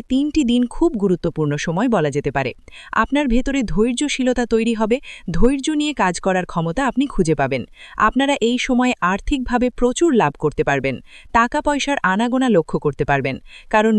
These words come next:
নবম ঘর ভাগ্যের ঘর। হঠাৎ করেই যেন আপনি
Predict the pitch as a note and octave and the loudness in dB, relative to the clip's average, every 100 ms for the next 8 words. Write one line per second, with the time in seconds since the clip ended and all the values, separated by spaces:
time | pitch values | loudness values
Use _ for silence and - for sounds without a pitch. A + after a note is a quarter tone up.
0 | G3 F#3 A#3+ D4+ C4 A#3 C#4 F#3+ F3+ D#3+ | 2 2 2 -2 0 0 0 0 -2 0
1 | D#3 C#3 - C3+ - - - - A3+ - | -2 -2 -2 -2 -4 -20 -10 -2 -2 0
2 | D#4+ - D#4 D4+ C4+ B3+ A3+ A#3+ | -2 0 0 2 2 2 2 0